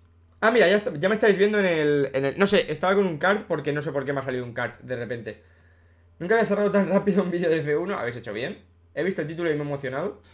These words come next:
Pues a ver, De La Fuente, yo espero que, que nos emocionemos todos.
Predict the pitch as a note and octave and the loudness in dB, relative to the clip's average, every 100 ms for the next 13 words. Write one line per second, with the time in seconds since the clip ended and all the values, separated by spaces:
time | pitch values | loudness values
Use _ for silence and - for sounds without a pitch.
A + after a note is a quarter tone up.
0 | _ - - - - - - - - _ | _ -20 -20 -20 -20 -20 -20 -20 -20 _
1 | _ _ - D#3+ E3 B3 A3 D#3 G#3+ G#3 | _ _ 2 6 10 10 10 8 6 6
2 | D#3 E3 F#3 F3+ G#3 G3+ F3 E3 D#3+ D#3 | 4 2 4 4 6 6 6 4 4 2
3 | D3+ D#3 C#3+ D#3+ - E3+ E3 D#3 D3+ D3 | 2 0 -6 -14 -8 0 2 2 2 2
4 | C#3 E3+ G#3 D#3 F#3 G#3+ A#2 - | 2 2 0 0 0 2 0 -6